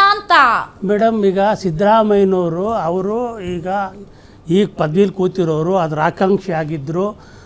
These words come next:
Speaker 2: ಹಾಗಾಗಿ ಅವರು ಚೀಫ್ ಮಿನಿಸ್ಟರ್ ಆಗಿರಬೇಕು, ಮುಂದುವರಬೇಕು ಅನ್ನೋದು ಅವ್ರ ವೈಯಕ್ತಿಕ ಆಸೆ. ಅದಕ್ಕೆ ನಾನು ಇರ್ತೀನಿ ಅಂತಾರೆ. ಇವ್-, ಇವ್-, ಇದನ್ನ ಮಾಡ್ಬೇಕು, ಇದನ್ನ ಹೇ-, ಇವರು ಅಧಿಕಾರ ಹಂಚಿಕೆ ಸೂತ್ರದಲ್ಲಿ ಆಗಿತ್ತಾ ಇಲ್ವಾ? ಅದನ್ನ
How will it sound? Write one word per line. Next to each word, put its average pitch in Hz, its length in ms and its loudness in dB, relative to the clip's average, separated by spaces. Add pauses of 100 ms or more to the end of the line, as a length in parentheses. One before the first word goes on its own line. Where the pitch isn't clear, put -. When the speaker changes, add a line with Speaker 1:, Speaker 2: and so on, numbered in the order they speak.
(140)
Speaker 2:
ಹಾಗಾಗಿ 196 520 2
ಅವರು 214 300 0
ಚೀಫ್ 202 320 -4
ಮಿನಿಸ್ಟರ್ 208 260 -2
ಆಗಿರಬೇಕು, 190 540 -2
ಮುಂದುವರಬೇಕು 196 680 0
ಅನ್ನೋದು 226 280 -4
ಅವ್ರ 202 160 0 (140)
ವೈಯಕ್ತಿಕ 214 480 -4
ಆಸೆ. 175 500 -2 (200)
ಅದಕ್ಕೆ 214 260 2
ನಾನು 233 260 4
ಇರ್ತೀನಿ 233 380 0
ಅಂತಾರೆ. 160 680 -4 (160)
ಇವ್-, 233 320 4
ಇವ್-, 202 240 2
ಇದನ್ನ 226 260 2
ಮಾಡ್ಬೇಕು, 214 500 2
ಇದನ್ನ 214 180 2
ಹೇ-, 202 200 4 (360)
ಇವರು 233 300 4
ಅಧಿಕಾರ 226 480 6
ಹಂಚಿಕೆ 208 440 4
ಸೂತ್ರದಲ್ಲಿ 180 600 -2
ಆಗಿತ್ತಾ 165 540 -2
ಇಲ್ವಾ? 147 720 -6 (320)
ಅದನ್ನ 214 400 2